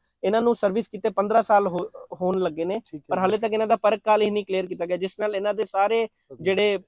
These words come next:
Speaker 1: ਪੱਤੇ ਆ ਉਹ ਰੁਕੇ ਹੋਏ ਨੇ, ਇੰਕਰੀਮੈਂਟਸ ਰੁਕੀ ਹੋਈ ਨੇ। ਤੇ ਇ-, ਇਸ ਦਾ ਵੀ ਦੇਖ ਲਓ ਕਿ ਸਰਕਾਰ ਵੱਲੋਂ ਕਿੰਨਾ ਕੀ, ਅ, ਜਾਂ ਉੱਚ ਅਧਿਕਾਰੀਆਂ ਵੱਲੋਂ ਕੀ ਰਵੱਈਆ ਹੈ, ਆਪ ਇਸ ਤੋਂ ਭਲੀ ਭਾਂਤੀ ਜਾਣ ਸਕਦੇ ਹੋ।
Speaker 2: ਤੇ ਜਿਹੜਾ ਇਹ ਪਰਖ ਕਾਲ ਵਗੈਰਾ ਤੁਸੀਂ ਕਹਿੰਦੇ ਆ ਆਪਾਂ ਉਹਨੂੰ ਕਲੀਅਰ ਕਰਨਾ ਹੁੰਦਾ, ਇਹ ਕਿਹਦੀ ਡਿਊਟੀ ਹੁੰਦੀ ਜੀ?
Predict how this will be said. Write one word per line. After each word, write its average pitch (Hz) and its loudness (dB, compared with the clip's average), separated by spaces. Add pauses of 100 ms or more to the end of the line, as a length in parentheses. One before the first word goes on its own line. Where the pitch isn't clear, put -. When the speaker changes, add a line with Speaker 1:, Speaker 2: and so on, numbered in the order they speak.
(160)
Speaker 1:
ਪੱਤੇ 185 2
ਆ 196 6
ਉਹ 196 4
ਰੁਕੇ 190 -2
ਹੋਏ 190 0
ਨੇ, 196 -2
ਇੰਕਰੀਮੈਂਟਸ 196 -2
ਰੁਕੀ 190 -4
ਹੋਈ 185 0
ਨੇ। 185 -4 (340)
ਤੇ 185 0 (280)
ਇ-, 214 -4 (160)
ਇਸ 202 0
ਦਾ 214 6
ਵੀ 220 -2
ਦੇਖ 190 0
ਲਓ 208 0
ਕਿ 214 -8
ਸਰਕਾਰ 185 2
ਵੱਲੋਂ 196 -2
ਕਿੰਨਾ 190 -4
ਕੀ, 196 -4
ਅ, 165 -6 (200)
ਜਾਂ 180 2
ਉੱਚ 175 0
ਅਧਿਕਾਰੀਆਂ 180 -2
ਵੱਲੋਂ 185 -4
ਕੀ - -2
ਰਵੱਈਆ 175 2
ਹੈ, 185 2
ਆਪ 165 6 (340)
ਇਸ 180 -6 (120)
ਤੋਂ 185 -2
ਭਲੀ 170 -2
ਭਾਂਤੀ 143 -2
ਜਾਣ 123 -4
ਸਕਦੇ 120 -14
ਹੋ। - -20
Speaker 2:
ਤੇ 151 -10
ਜਿਹੜਾ 185 -4
ਇਹ 240 -2 (100)
ਪਰਖ 196 -6
ਕਾਲ 202 2
ਵਗੈਰਾ 185 -2
ਤੁਸੀਂ 175 -14
ਕਹਿੰਦੇ 180 -10
ਆ 185 -6
ਆਪਾਂ 180 -6
ਉਹਨੂੰ 185 -10
ਕਲੀਅਰ 190 -10
ਕਰਨਾ 165 -8
ਹੁੰਦਾ, 156 -10
ਇਹ 185 -6
ਕਿਹਦੀ 220 -12
ਡਿਊਟੀ 196 -12
ਹੁੰਦੀ 156 -14
ਜੀ? 139 -18